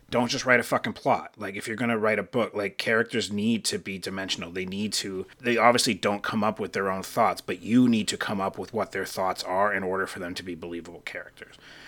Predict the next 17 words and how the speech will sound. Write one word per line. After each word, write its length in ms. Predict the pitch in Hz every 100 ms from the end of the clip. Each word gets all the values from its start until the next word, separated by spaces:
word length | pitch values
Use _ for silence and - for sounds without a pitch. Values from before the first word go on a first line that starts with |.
| - -
right? 180 | 107 107
And, 120 | 107
and, 140 | 110 120
and 120 | 120
that's 160 | 117 -
not 140 | 107
an 100 | 98
easy 280 | 92 87 87
thing 260 | - 82 85
to 120 | -
do. 180 | 98 -
I'm 120 | 98
not 120 | 107
sure 200 | - 117
that's 240 | 92 87 -
the 40 |
same. 420 | - 87 82 85